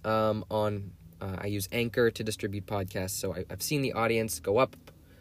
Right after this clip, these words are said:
um, in the past couple of months, and that has been really exciting to see, um, some new listeners coming in and, and tuning into the podcast. So, of course, if you have any questions or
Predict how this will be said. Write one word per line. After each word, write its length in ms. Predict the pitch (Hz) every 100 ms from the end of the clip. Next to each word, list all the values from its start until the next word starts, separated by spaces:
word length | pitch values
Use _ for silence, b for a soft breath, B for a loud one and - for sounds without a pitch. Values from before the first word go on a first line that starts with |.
| b b
um, 320 | 117 110 107
in 60 | 98
the 60 | 104
past 320 | 110 104 -
couple 280 | 104 101 95
of 80 | 98
months, 480 | 127 123 120 - - b b
and 100 | 117
that 80 | 107
has 80 |
been 160 | 104 113
really 240 | 131 131
exciting 640 | 117 - 107 107 107 104 104 -
to 120 | -
see, 460 | 107 - 107 101 101 B B B -
um, 640 | 98 95 92 92 92 - - -
some 280 | - - 107
new 160 | 104 104
listeners 520 | 101 98 101 95 92
coming 320 | - 101 95
in 140 | 95 87
and, 220 | 92 87
and 260 | 90 92 90 -
tuning 260 | - 98 92
into 120 | 90
the 80 | 85
podcast. 480 | 85 - - - -
So, 200 | - 95
of 140 | 98
course, 300 | - 143 139
if 100 | 135
you 100 | 127
have 200 | 123 107 -
any 200 | 127 123
questions 520 | - 107 - 107 104
or 200 | 95 95